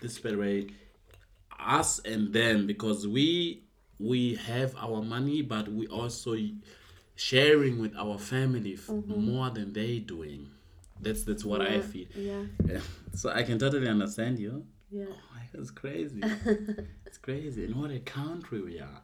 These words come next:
Speaker 2: Yeah.
Speaker 1: But they have a lot of freedom. That, to be
Speaker 2: Yeah.
Speaker 1: fair, y-, you are free.
Speaker 2: Yeah.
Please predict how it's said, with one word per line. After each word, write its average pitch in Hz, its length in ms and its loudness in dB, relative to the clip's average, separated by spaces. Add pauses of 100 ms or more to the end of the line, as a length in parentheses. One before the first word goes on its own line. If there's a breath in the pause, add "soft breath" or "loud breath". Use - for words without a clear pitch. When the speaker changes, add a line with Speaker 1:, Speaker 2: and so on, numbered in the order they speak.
Speaker 2:
Yeah. 185 300 -6 (800)
Speaker 1:
But 82 120 -12 (200)
they 98 140 -14
have 95 80 -14 (100)
a - 100 -12
lot 101 100 -6
of 101 100 -12
freedom. 95 380 -10 (280)
That, 82 140 -8 (320)
to 104 80 0
be 98 100 -4
Speaker 2:
Yeah. 95 160 -8
Speaker 1:
fair, 107 180 2 (560)
y-, 104 180 -6
you 104 120 -2
are 101 60 -8
free. 110 400 -4 (200)
Speaker 2:
Yeah. 190 240 -6